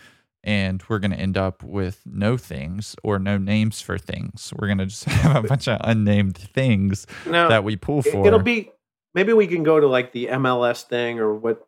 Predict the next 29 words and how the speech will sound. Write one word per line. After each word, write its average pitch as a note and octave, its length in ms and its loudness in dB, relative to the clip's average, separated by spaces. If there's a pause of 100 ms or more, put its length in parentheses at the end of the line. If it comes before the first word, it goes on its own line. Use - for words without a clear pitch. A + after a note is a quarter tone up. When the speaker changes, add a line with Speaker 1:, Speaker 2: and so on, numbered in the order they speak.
Speaker 2:
they A2+ 120 2
do A#2+ 220 2
in A2+ 80 -4
European A#2 480 -2
soccer. A2+ 580 0 (160)
Speaker 1:
Yeah. F2 180 0
Speaker 2:
It'll C3+ 180 6
just C#3 260 4
be B2+ 120 2
football D3 500 4
club B2 360 2
playing B2+ 280 2
Speaker 1:
But C#3 180 6
Speaker 2:
United A2+ 180 6
Speaker 1:
at - 40 8
what - 160 8
Speaker 2:
each G2+ 80 -6
Speaker 1:
point, E3+ 280 6
Speaker 2:
weekend A2+ 200 4
in A#2 100 2
Speaker 1:
what, D#3 80 8
Speaker 2:
every - 120 6
Speaker 1:
at C#3+ 60 4
what D#3+ 120 6
Speaker 2:
city. G#3+ 100 6
Speaker 1:
point F3+ 220 4
does B2+ 180 0
football B2 580 0
become, G2 760 -2